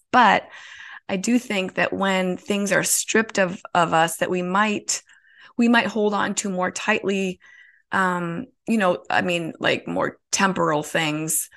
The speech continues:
that we really find what is best, and that is Jesus. And I think it is often through suffering or struggle or losing something that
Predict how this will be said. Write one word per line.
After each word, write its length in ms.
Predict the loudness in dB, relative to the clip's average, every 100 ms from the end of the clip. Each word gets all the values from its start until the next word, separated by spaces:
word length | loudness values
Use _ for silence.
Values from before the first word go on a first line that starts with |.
| -20 -12
that 420 | -2 4 4 4 -2
we 180 | -2
really 480 | 0 2 2 2 0
find 540 | 0 0 2 2 0 -2
what 140 | 0
is 180 | -2 -2
best, 480 | 0 2 0 -4 -6
and 140 | -8
that 120 | -4
is 160 | -4 -4
Jesus. 680 | -2 -2 0 0 0 -2 -2
And 240 | -2 -2
I 100 | -2
think 300 | -2 -2 -2
it 80 | 0
is 180 | 0 2
often 340 | 2 2 -4
through 220 | -6 -6
suffering 720 | -2 0 0 0 -2 -2 -2
or 240 | -2 -2 -4 -18 -20 _ _ _ -4
struggle 800 | 0 2 4 4 6 6 6 6
or 240 | 2 0 0
losing 520 | 0 4 6 4 2
something 640 | 0 -2 -2 -2 -2 0 2
that 300 | 4 2